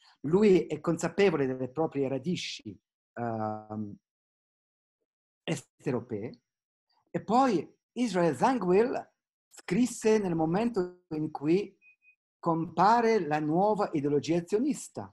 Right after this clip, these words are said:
e lui è sionista, territorialista, ma sionista comunque. E tutta la sua produzione letteraria è un es-, uno sforzo per creare un discorso in inglese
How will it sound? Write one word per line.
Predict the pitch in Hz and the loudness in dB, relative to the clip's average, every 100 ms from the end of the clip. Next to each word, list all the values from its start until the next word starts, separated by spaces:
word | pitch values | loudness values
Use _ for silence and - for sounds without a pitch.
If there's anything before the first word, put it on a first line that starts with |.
| _ | _
e | 139 | -6
lui | 165 214 | 0 0
è | |
sionista, | 170 202 262 - 107 - _ _ _ _ | 0 -2 -2 -6 -14 -14 _ _ _ _
territorialista, | - 170 170 170 160 156 202 254 - - 190 185 | 0 2 2 2 2 4 4 2 -2 -2 0 0
ma | 151 | -4
sionista | - 156 175 185 196 | -4 -4 -2 -4 -2
comunque. | 220 269 214 - 117 98 _ _ _ _ _ _ _ _ _ _ _ | 0 2 0 -2 -8 -10 _ _ _ _ _ _ _ _ _ _ _
E | 156 - _ | -8 -8 _
tutta | 269 247 | -8 -2
la | 196 | -2
sua | 175 196 175 | -2 -4 -2
produzione | 170 170 180 165 | -2 -2 -4 -4
letteraria | 165 151 190 202 190 - | -4 -2 -2 -2 -4 -6
è | 147 165 170 - _ _ _ 135 | -4 -2 -2 -6 _ _ _ -8
un | 143 147 | -4 -4
es-, | 143 - - | -6 -12 -16
uno | 131 131 | -10 -10
sforzo | 120 - 208 247 240 226 180 | -10 -2 0 0 0 -6 -4
per | 156 | -6
creare | - 160 180 220 214 | -6 -2 4 4 4
un | 180 | 0
discorso | 151 - 196 180 - - | -4 -4 -2 -2 -2 -6
in | 156 | -4
inglese | 143 143 185 190 226 247 | -4 -2 -2 0 -2 -2